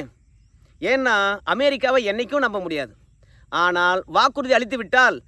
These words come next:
கடைசி வரைக்கும் இந்தியாவை நம்பலாம். அதுதான் சீனா வந்து பாத்தீங்கன்னா நம்ம நாட்டு மீது வைத்திருக்கக்கூடிய நம்பிக்கை. ஏன்னா கடந்த கால உறவுகளா இருந்தாலும் சரி, தற்சமயம் இருக்கக்கூடிய உறவுகளா இருந்தாலும் சரி, எல்லையில கடைப்பிடிக்கின்ற நிலைப்பாடா இருந்தாலும் சரி, இந்தியாவுடைய வார்த்தைகளை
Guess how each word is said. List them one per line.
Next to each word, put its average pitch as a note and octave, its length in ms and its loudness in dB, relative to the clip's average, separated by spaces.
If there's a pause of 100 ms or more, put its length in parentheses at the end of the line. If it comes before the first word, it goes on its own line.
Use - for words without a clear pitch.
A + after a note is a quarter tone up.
(260)
கடைசி B3+ 420 2
வரைக்கும் D4 320 2
இந்தியாவை B3 400 0
நம்பலாம். G3+ 400 -4 (360)
அதுதான் A3+ 480 0
சீனா C4+ 300 -2
வந்து B3 180 -4
பாத்தீங்கன்னா F#3 520 -4 (560)
நம்ம F#3 180 -8
நாட்டு A3+ 340 -4
மீது A#3 160 -8
வைத்திருக்கக்கூடிய F#3 640 -8
நம்பிக்கை. G#3+ 460 -8 (640)
ஏன்னா A3 260 -4
கடந்த A#3 320 -4
கால B3 240 0
உறவுகளா A#3+ 400 0
இருந்தாலும் G#3 360 -4
சரி, E3 200 -8 (460)
தற்சமயம் C4+ 440 -2
இருக்கக்கூடிய A3 380 -8
உறவுகளா A3+ 360 -2
இருந்தாலும் F#3+ 340 -4
சரி, D#3 180 -10 (220)
எல்லையில C#4 360 0
கடைப்பிடிக்கின்ற A#3+ 680 -4
நிலைப்பாடா A3+ 440 -2
இருந்தாலும் G#3+ 320 -4
சரி, E3 180 -6 (380)
இந்தியாவுடைய B3 520 -2
வார்த்தைகளை F#3+ 580 -2